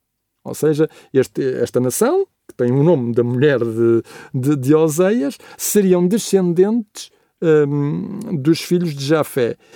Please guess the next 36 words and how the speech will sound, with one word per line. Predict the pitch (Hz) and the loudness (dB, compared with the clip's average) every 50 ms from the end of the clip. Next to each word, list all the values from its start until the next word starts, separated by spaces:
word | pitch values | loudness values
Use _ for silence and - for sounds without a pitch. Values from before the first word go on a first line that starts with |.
| - - | -4 0
Este | 160 170 - - _ | 0 0 0 0 _
povo | - 247 233 190 151 143 175 - - | 0 2 2 2 0 -2 -8 -8 -4
é | 185 185 | 0 2
mencionado | 196 185 185 190 165 - - - 175 180 190 196 185 170 147 131 _ | 2 2 2 2 0 0 0 2 2 2 4 2 2 0 0 -2 _
também | - 170 156 151 147 165 160 151 | -2 0 0 2 2 2 2 0
com | - - 160 156 | 0 2 2 4
o | 156 | 4
nome | 165 165 156 151 143 | 4 2 2 0 0
de | 131 | 0
Guimirri | 135 170 175 170 165 165 165 156 147 139 143 165 180 185 - _ _ _ _ _ | 2 2 4 4 4 4 2 2 2 0 0 0 -2 -2 -6 _ _ _ _ _
nos | - 156 185 185 - | 2 2 2 2 2
textos | - - 190 180 160 - - 156 143 151 | 0 2 2 2 2 0 -2 -4 0 0
assírios. | 156 143 - - 151 131 120 117 123 131 151 151 - - _ _ _ _ _ _ _ _ | 0 0 -2 -2 -2 0 0 -2 -4 -8 -10 -12 -16 -20 _ _ _ _ _ _ _ _
E | - 170 180 180 175 180 175 175 - | -2 0 2 2 2 0 -2 -2 -2
os | 202 180 - | -4 -2 0
textos | - 196 180 - - 185 175 | 2 0 2 2 0 0 0
assírios | - 208 190 202 180 151 | 0 0 0 0 0 0
dão-no | 160 208 220 220 220 220 233 208 - _ _ - | 0 0 0 2 0 0 -2 -2 -6 _ _ -4
como | - 220 208 214 220 208 | 0 0 2 2 0 0
residindo | 175 180 180 202 202 180 208 214 208 | -2 -2 -2 -2 0 2 2 2 4
na | 208 208 190 | 2 2 2
Capadócia. | - 185 - - 160 - 120 110 110 - - - - - _ _ _ _ _ _ _ _ - - | 2 0 0 0 0 0 0 -2 -2 -6 -10 -16 -18 -20 _ _ _ _ _ _ _ _ -8 -2
Em | 185 202 233 247 | 2 2 4 4
Israel, | 233 214 254 262 240 202 165 139 123 117 117 127 _ _ _ _ _ _ - | 2 2 2 2 4 4 4 2 2 0 -2 -4 _ _ _ _ _ _ 0
um | 185 175 196 | 2 4 4
nome | 202 220 214 202 | 4 4 4 4
muito | 202 202 208 214 185 - | 4 4 4 2 0 -2
semelhante | - - - 175 175 175 165 156 165 180 175 - - - - - - - | -6 -4 0 2 2 4 4 2 0 -2 -6 -8 -16 -20 -20 -18 -10 -6
ao | 151 139 | -4 -4
de | 131 123 | -4 -4
Gomer | 127 139 139 135 135 147 151 147 | -4 -2 -2 0 0 2 2 2
é | |
o | 147 143 | 2 2
nome | 147 147 147 143 | 2 0 0 -2
de | 131 135 | -2 0
Gamarias, | 123 160 165 156 151 147 135 131 131 127 127 143 151 - - - | 0 2 2 2 2 0 0 0 0 0 0 0 -2 -6 -16 -20